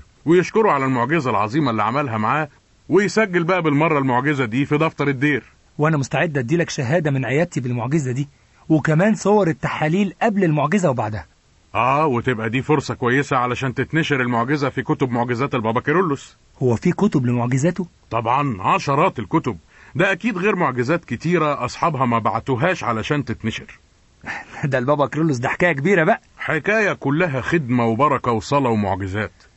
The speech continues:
Speaker 2: أستاذ كامل، واضح إنك تعرف حاجات كتير عن قداسة البابا كيرلس، ممكن تحكي لي عنه وعن حياته؟
Speaker 1: بس ده موضوع طويل قوي يا دكتور،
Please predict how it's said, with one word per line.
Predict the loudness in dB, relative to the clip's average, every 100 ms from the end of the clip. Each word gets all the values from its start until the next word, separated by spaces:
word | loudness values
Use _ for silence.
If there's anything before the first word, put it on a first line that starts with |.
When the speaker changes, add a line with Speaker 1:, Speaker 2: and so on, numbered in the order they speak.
| _ -12
Speaker 2:
أستاذ | -4 -4 -2
كامل، | 0 0 -2 -12 _ _ _ _ _ 0
واضح | 2 2 -2
إنك | -4
تعرف | 0 0 0
حاجات | -4 -4 -4
كتير | -2 2 2
عن | 0 -4
قداسة | -4 -4 -4 -4
البابا | 0 0 0
كيرلس، | -4 -6 -8 -12 -20 -20 -20 -20 _ _
ممكن | 0 0 2 -2
تحكي | -2 -8 -4
لي | -2
عنه | -2 -2
وعن | -4 -6
حياته؟ | -4 -4 -4 -16 _ _ -16
Speaker 1:
بس | -12 -6
ده | -2 0 0
موضوع | 0 0 -2
طويل | 0 -2 0
قوي | 0 0
يا |
دكتور، | -2 -6 -8